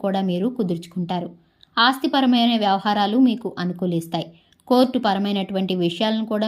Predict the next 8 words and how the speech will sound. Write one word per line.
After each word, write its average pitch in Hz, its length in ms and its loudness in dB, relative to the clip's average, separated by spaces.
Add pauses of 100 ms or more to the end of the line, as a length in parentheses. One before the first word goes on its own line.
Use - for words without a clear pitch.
మీకు 202 180 -4 (120)
అనుకూలంగా 202 580 -2
తీర్పు 180 320 -2
వచ్చే 180 300 -4
సూచన 196 320 -2 (100)
ఉంది. 170 180 -2 (220)
మేషరాశి 240 580 2
వ్యక్తులు 185 400 0